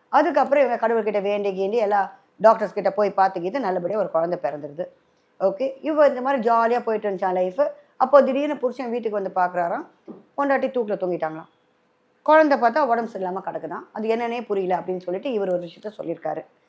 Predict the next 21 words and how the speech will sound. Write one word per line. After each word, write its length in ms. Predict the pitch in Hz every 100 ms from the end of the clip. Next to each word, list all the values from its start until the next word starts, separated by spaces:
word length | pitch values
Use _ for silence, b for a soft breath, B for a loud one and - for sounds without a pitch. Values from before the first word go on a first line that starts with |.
| _
போலீஸ் 320 | - 302 302
இதை 160 | 247 220
தான் 160 | 220 240
கம்ப்ளைண்ட்டா 460 | 196 208 185 220
எடுத்துருந்துருக்காங்க. 680 | 180 170 170 156 147 151 147 - _ _ _
அதுக்கப்புறம் 680 | 214 269 285 262 180 233 - _ _ _ _ _ -
இந்த 200 | 226 240
இவ-, 200 | 226 254
இந்த 140 | 226
பொண்ணு 320 | 214 262 349
வீட்டார் 340 | 302 294 262 220
சொன்னதை 360 | 220 233 220
வச்சு 340 | 185 170 233 269
ஒரு 180 | 208 180
சந்தேகத்துல 640 | 208 254 294 285 208 185
தான் 240 | 180 220 - b b _
மாப்பிள்ளையே 220 | 247 269 247
விசாரிச்சிருக்காங்க, 720 | 262 196 185 180 170 165 170
என்ன 320 | 180 233 247
ஆச்சு, 300 | 196 180 202
ஏதாச்சுன்னு. 560 | 180 196 175 160 -